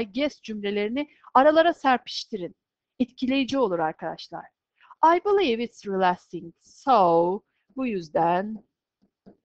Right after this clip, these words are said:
tabii so'yu böyle <laughs> söylemeyin, so değil. "So hocam,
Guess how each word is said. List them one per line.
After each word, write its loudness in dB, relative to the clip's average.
tabii -8
so'yu -6
böyle -4
<laughs> -
söylemeyin, -8
so -4
değil. -10
"So -2
hocam, -6